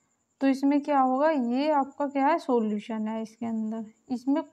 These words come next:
कुछ लाइट तो पार हो जाएगी, कुछ लाइट इसमें रिफ्लेक्ट हो जाएगी, कुछ लाइट का रिफ्लेक्शन हो जाएगा,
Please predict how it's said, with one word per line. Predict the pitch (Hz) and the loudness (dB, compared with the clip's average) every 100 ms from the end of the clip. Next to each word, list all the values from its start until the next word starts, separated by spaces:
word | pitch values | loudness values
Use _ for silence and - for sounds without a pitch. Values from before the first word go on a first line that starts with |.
| _ | _
कुछ | 302 302 302 | -6 -6 -2
लाइट | 269 262 262 - 330 | 0 2 0 -4 -6
तो | 330 - | -4 0
पार | 233 220 | 2 2
हो | 220 214 | -2 -4
जाएगी, | 214 226 220 226 - _ _ _ _ _ _ _ _ _ _ _ _ _ _ _ _ _ _ _ _ _ _ _ _ _ - | -6 -8 -8 -10 -14 _ _ _ _ _ _ _ _ _ _ _ _ _ _ _ _ _ _ _ _ _ _ _ _ _ -6
कुछ | 277 277 | -4 -2
लाइट | 277 277 285 277 | 4 6 4 2
इसमें | 277 277 294 311 | -2 0 2 2
रिफ्लेक्ट | 262 233 - 226 220 214 - - | 2 -2 -4 -2 0 -2 -10 -8
हो | 214 | -6
जाएगी, | 214 214 220 220 220 214 _ _ _ _ _ _ _ _ _ _ _ _ _ _ _ _ _ _ _ _ _ _ _ _ _ _ _ _ _ _ _ _ _ _ _ _ _ _ _ _ _ _ _ _ _ - | -4 -4 -6 -8 -8 -10 _ _ _ _ _ _ _ _ _ _ _ _ _ _ _ _ _ _ _ _ _ _ _ _ _ _ _ _ _ _ _ _ _ _ _ _ _ _ _ _ _ _ _ _ _ -10
कुछ | 254 - - 247 | -10 -10 -12 -2
लाइट | 247 254 | -2 -2
का | - 269 | -2 -2
रिफ्लेक्शन | 247 240 240 247 - 277 | -2 -2 -4 -4 -2 0
हो | 269 269 | 2 0
जाएगा, | 277 277 285 294 | 0 0 0 -2